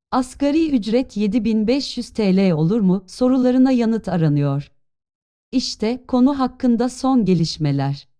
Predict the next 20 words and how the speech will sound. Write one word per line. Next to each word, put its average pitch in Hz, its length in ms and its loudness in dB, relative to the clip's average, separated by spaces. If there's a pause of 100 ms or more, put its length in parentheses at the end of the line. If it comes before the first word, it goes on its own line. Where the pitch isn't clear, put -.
(260)
S 277 360 -2
S 269 320 -2
K 269 280 0
ve 226 200 0
Bağkur 302 380 -2
emeklileri 196 680 0
her 269 260 -2
yıl 262 200 2
Ocak 196 460 -2
ve 220 120 -2
Temmuz 240 420 0
aylarında 185 640 2
bir 240 120 0
önceki 220 460 2
altı 202 340 -2
aylık 220 360 -2
enflasyon 208 760 0
kadar 233 300 -2
artış 196 460 -2
alıyorlar. 143 760 -2